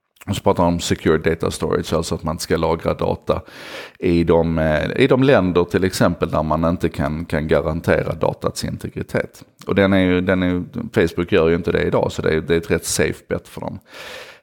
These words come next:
Eh, anyway, den här omställningen då, den handlar egentligen om att, att agera ut efter det som han har sett hända. Att, eh, att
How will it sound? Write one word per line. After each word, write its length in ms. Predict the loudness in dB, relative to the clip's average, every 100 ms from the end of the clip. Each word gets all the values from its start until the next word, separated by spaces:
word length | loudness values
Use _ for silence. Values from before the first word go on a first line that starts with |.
| _
Eh, 580 | 4 4 4 0 -4 0
anyway, 320 | 2 4 4
den 220 | 2 2 2
här 300 | 4 2 0 -8 _ -2
omställningen 920 | 0 0 -2 2 2 4 0 0 0
då, 140 | 2
den 160 | 2 0
handlar 560 | 2 2 2 2 2 2
egentligen 580 | 2 -2 -2 0 0
om 280 | 2 0 0
att, 300 | 0 -2 -4
att 380 | -2 -2 -2 -12 -18 -2
agera 560 | 0 2 2 4 4 4
ut 240 | 2 0
efter 300 | -4 -4 -2
det 160 | 0 0
som 200 | -4 -4
han 160 | -2
har 180 | -2 -4
sett 340 | -2 -2 -2
hända. 480 | -4 -4 -2 -2 -4 -4 -4
Att, 420 | 0 0 -2 0
eh, 260 | 2 4 2 -2 -8 _ _ _ _ _ -8 2
att 360 | 2 2 -4